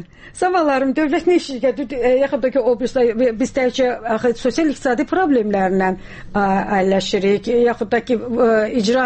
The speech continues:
hakimiyyətlərinə bəlkə yerlərdə, a, məktublar da yazırıq. Pis adam sən olmursan, o bizi narahat eləmir, pis adam olmaq, lic bir problem olsun. Mütilik var, qızım, amma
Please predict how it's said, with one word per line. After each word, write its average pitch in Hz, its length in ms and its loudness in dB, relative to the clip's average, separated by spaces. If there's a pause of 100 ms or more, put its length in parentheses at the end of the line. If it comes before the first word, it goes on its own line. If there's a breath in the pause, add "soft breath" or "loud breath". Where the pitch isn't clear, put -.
(100)
hakimiyyətlərinə 220 800 0
bəlkə 214 300 0
yerlərdə, 208 640 2 (400 loud breath)
a, 214 100 -2
məktublar 226 580 0
da 226 60 4
yazırıq. 208 480 2 (260 loud breath)
Pis 349 140 2
adam 320 240 2
sən 285 220 2
olmursan, 240 580 0
o 277 280 2
bizi 269 220 2
narahat 254 400 2
eləmir, 277 360 2
pis 196 180 -6
adam 214 260 2
olmaq, 254 220 2 (240)
lic 254 400 2
bir 226 140 0 (260)
problem 220 420 0
olsun. 170 500 -4 (500 loud breath)
Mütilik 339 560 2
var, 320 300 2
qızım, 208 280 0 (220)
amma 262 840 2